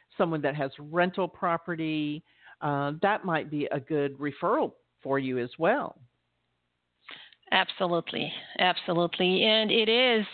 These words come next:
Speaker 2: uh, you know, for some insurance, you're starting to look at this as, okay, what
Speaker 1: Mm.
Speaker 2: can we do to prevent those seventeen thousand fires that happen every single year in the United States today?
Speaker 1: Mm-hmm.
Speaker 2: So, and making sure that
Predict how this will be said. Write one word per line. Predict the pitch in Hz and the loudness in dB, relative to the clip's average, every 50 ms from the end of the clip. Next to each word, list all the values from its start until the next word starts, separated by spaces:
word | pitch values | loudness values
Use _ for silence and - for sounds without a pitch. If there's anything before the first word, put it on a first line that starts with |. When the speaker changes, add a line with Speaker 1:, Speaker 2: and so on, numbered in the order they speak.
| - - | -6 -2
Speaker 2:
uh, | - 196 202 196 185 185 185 185 185 180 - | 2 2 4 4 4 4 4 4 4 2 2
you | - 202 202 196 | 2 2 0 2
know, | 185 180 175 - | 0 0 0 0
for | 202 190 185 - - | 0 0 0 0 0
some | 214 196 202 202 208 | 2 2 4 4 2
insurance, | 208 220 220 - - 220 196 180 180 185 - - | 2 2 0 0 2 2 2 2 2 2 0 0
you're | 185 180 180 | 0 0 0
starting | - - - 190 180 180 185 190 - - | 0 0 0 2 2 2 2 2 0 -2
to | 185 | 0
look | 185 220 247 - 311 | 0 0 0 2 0
at | 269 202 156 | 0 0 2
this | 151 127 - 143 - - - - - | 2 2 2 0 -4 -10 -10 -4 0
as, | - 160 170 - | 0 2 2 2
okay, | - 180 - - 175 | 0 -2 0 0 0
what | 175 180 202 208 156 | 2 4 2 2 2
Speaker 1:
Mm. | 147 | 2
Speaker 2:
can | - 214 202 196 | 2 2 4 4
we | 202 185 | 2 2
do | 170 226 254 302 285 214 185 202 208 | 2 2 2 2 4 4 2 2 0
to | - - 180 | 0 -2 -4
prevent | - - 208 202 196 185 190 185 190 190 - | -4 0 0 2 2 4 4 4 2 2 2
those | - 185 180 185 - - - - | 2 2 2 0 -2 -6 -6 0
seventeen | - - 180 185 208 214 220 - - 208 208 202 202 | 2 2 2 4 2 2 0 0 0 2 2 2 2
thousand | - 196 190 196 208 - 190 190 - - | 2 2 2 2 2 0 -2 -2 0 2
fires | 202 208 247 262 226 175 180 - | 2 2 4 4 2 2 0 0
that | - 175 | -2 0
happen | 170 175 175 - 190 185 | 0 0 0 0 0 0
every | 185 180 175 180 190 196 190 - - - - - - - | 0 2 2 2 0 0 0 -2 -4 -8 -8 -10 -12 -6
single | - 202 202 196 190 190 185 | -2 0 2 4 4 4 2
year | 180 202 233 240 214 190 208 - - - - - | 2 2 2 4 4 2 0 -2 -4 -14 -10 -2
in | - 196 190 185 | 0 2 4 4
the | 185 | 4
United | 180 185 180 180 175 175 175 170 - - | 4 4 4 4 4 2 0 -2 -4 -2
States | - 190 190 220 - - - - | 0 0 0 0 -2 -6 -10 -8
today? | 165 151 143 - 101 - - - - - - - - - - - - - - | -4 0 0 2 0 0 -2 -4 -10 -10 -8 -8 -8 -8 -8 -8 -8 -6 -2
Speaker 1:
Mm-hmm. | 151 147 143 135 127 147 | 0 0 0 0 2 4
Speaker 2:
So, | 233 214 202 202 202 | 4 6 6 6 6
and | 202 202 208 208 | 6 4 4 4
making | 220 226 - 247 226 220 - - - | 4 2 2 2 0 2 2 0 2
sure | 240 220 220 220 220 220 | 2 4 4 4 4 4
that | 202 214 202 196 190 160 | 4 4 4 4 2 0